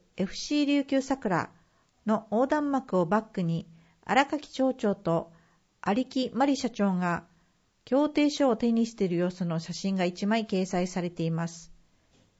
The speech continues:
両隣には、八重瀬のしーちゃん、そしてエフシー琉球桜のキャラクター、ジンベエザメをモチーフにしたジンベエニョも並んで立っています。写真説明終わり。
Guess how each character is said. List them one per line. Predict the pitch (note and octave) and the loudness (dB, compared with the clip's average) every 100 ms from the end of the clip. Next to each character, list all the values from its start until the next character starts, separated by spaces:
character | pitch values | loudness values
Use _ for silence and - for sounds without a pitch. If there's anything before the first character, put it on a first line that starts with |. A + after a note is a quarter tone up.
| _ | _
両 | A#3 D4+ D#4 | 2 4 4
隣 | D#4 D4 B3+ | 2 2 2
に | G3 | 2
は、 | E3+ E3+ - _ _ _ _ _ | 2 0 -4 _ _ _ _ _
八 | G3+ C#4+ | 2 2
重 | |
瀬 | D4 A3+ | 2 0
の | F#3+ | -2
し | - A#3+ | -4 -6
ー | A#3+ | -4
ち | F3+ | -4
ゃ | D#3+ | -4
ん、 | - _ _ _ _ _ | -6 _ _ _ _ _
そ | - G3 | -8 -8
し | - | -2
て | G#3 G3 - _ _ | 0 0 -2 _ _
エ | - G#3 | -4 -4
フ | - | -2
シ | - D#4 | 0 2
ー | |
琉 | D4 D4 | 2 0
球 | D4 C#4+ | 0 0
桜 | - D4 B3+ G#3+ | 0 0 2 2
の | E3+ D#3 - _ - | 2 -2 -6 _ -4
キ | G#3 | 0
ャ | |
ラ | A#3+ | 0
ク | A#3+ | -2
タ | - | -2
ー、 | E3 - - _ _ | 0 -2 -10 _ _
ジ | - A#3+ | -6 -4
ン | D4+ | 0
ベ | D#4 D4+ | 2 4
エ | |
ザ | C#4+ B3 | 2 2
メ | G3 | 4
を | F3 E3 - | 2 0 -2
モ | E3 F#3+ | -4 -2
チ | C4+ | 0
ー | C4+ | 2
フ | B3 | 2
に | F#3+ | 0
し | F3+ - | 0 -2
た | D#3 - _ _ _ _ _ - | -4 -4 _ _ _ _ _ -10
ジ | F3+ | -4
ン | C#4 D4 | -2 2
ベ | D4+ | 2
エ | C#4 | 2
ニ | G#3+ | 2
ョ | |
も | F3+ D#3 - _ _ _ _ - | 2 0 -4 _ _ _ _ -2
並 | G3 B3+ | 2 4
ん | C4 | 2
で | B3+ | 2
立 | C4 | 0
っ | |
て | C4 G#3 | 2 0
い | |
ま | F#3 F3 F3 | 0 -2 -4
す。 | - - _ _ _ _ _ - | -12 -20 _ _ _ _ _ -8
写 | A3+ | -6
真 | A#3+ C#4+ | -4 -2
説 | C#4+ C#4 | -2 -2
明 | B3 B3+ - | 0 2 0
終 | D#3+ | 0
わ | E3 | 0
り。 | F3 E3+ | 0 -4